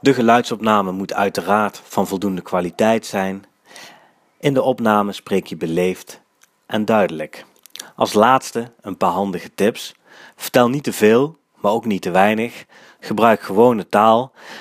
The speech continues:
Vertel je verhaal met zekerheid. Vermijd woorden als misschien, eventueel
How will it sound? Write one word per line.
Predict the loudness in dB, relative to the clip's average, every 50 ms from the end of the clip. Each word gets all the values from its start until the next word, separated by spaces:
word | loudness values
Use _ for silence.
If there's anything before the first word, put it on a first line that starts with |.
| -20 -20 _
Vertel | -8 -8 -4 2 4 4 4
je | 4 0
verhaal | -2 0 0 0 2
met | 0 -2 -6 -6
zekerheid. | -4 -2 -2 -2 -2 -6 -8 -8 -6 -6 -6 -8 -10 -16 -20 _ _ _ _ _
Vermijd | -12 -6 -4 0 0 0 0 0 -2 -4
woorden | -2 0 2 2 0 0 -4
als | -6 -6 -6 -8
misschien, | -8 -8 -8 -6 -4 -4 -4 -4 -4 -8 -12 _ _ _ _
eventueel | -4 0 2 2 2 0 -6 -10 -6 0 2 4 4 4 2 0 -4 _